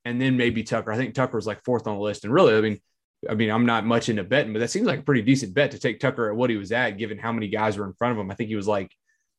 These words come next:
I f-, I forgot how far down he was on the list. I'd have to take a look, but, um, I'll let you answer this one first. So, I mean, I guess it, it's kind of an obvious answer. You go, "Oh, Justin Verlander," but who do you think is gonna be the Astros' best pitcher this year?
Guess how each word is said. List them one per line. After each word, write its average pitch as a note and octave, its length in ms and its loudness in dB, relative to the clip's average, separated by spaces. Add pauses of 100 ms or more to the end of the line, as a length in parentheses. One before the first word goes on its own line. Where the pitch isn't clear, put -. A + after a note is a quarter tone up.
(160)
I B2+ 80 2
f-, - 140 -4
I E3 120 6
forgot A#2 280 2
how A2+ 140 4
far A2 240 2
down G#2+ 200 0
he G2+ 60 -4
was G#2 220 -4
on G2+ 60 -6
the G2 60 -6
list. G2+ 200 -2
I'd A2+ 80 4
have G#2+ 80 0
to - 100 -2
take G2 100 -2
a G2 40 0
look, G2 280 -2
but, A2 200 2 (340)
um, A#2 280 2
I'll E3+ 140 8
let F#3+ 220 6
you F3 140 6
answer C#3 240 4
this C#3+ 200 6
one G#2 120 -4
first. - 500 0 (420)
So, C3 500 4 (560)
I B2 60 -6
mean, A#2+ 100 -2
I A#2 60 -4
guess C3+ 220 -6
it, - 180 -2
it's - 200 -6
kind D#3+ 220 0
of C#3 80 2
an A#2 80 2
obvious A#2+ 280 2
answer. A#2 200 0
You B2 60 4
go, D#3 80 6
"Oh, D3 60 6
Justin C#3 300 2
Verlander," B2+ 380 4
but A2+ 100 -4
who A#3 140 2
do B3+ 60 10
you B3 40 10
think G3+ 220 4
is D#3+ 60 0
gonna D#3 80 -2
be D#3 40 4
the C#3+ 80 2
Astros' C3+ 340 0
best B2 240 -2
pitcher C3+ 220 -4
this G#2+ 240 -6
year? A#2 300 0